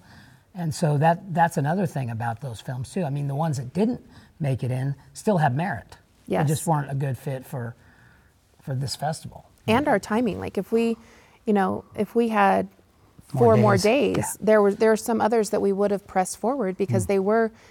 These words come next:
Speaker 2: it wasn't that everything that we just re-, that we accepted everything that was good. No, we had to, you know, we had to reject, I guess, some of the films that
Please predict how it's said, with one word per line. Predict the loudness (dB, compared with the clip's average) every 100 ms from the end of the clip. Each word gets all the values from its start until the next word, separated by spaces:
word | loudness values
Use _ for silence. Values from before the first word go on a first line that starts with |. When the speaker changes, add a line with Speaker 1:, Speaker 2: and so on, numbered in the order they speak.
| _
Speaker 2:
it | 0
wasn't | 4 4 4
that | 0 2
everything | 4 4 2 0 -4 -6 _ _ -2
that | 2
we | 2
just | 2 0
re-, | -4 -4 -4
that | 0
we | 0 0 0 -2 -2
accepted | -2 2 2 2
everything | 0 0 -2
that | -2
was | -4
good. | 0 2 2
No, | -2
we | -2
had | 2 2 2
to, | -2 -6 -8 -20 -20 _
you | -4
know, | -2
we | -2
had | 0 -2
to | -4 -8 -12 _ _ _ _ _ _ _ -20 _
reject, | -2 0 2 0 0
I | -2
guess, | -2 -2
some | -4
of | -4
the | -4
films | -4 -4 -4 -4
that | -2 -2 -2 -4 -12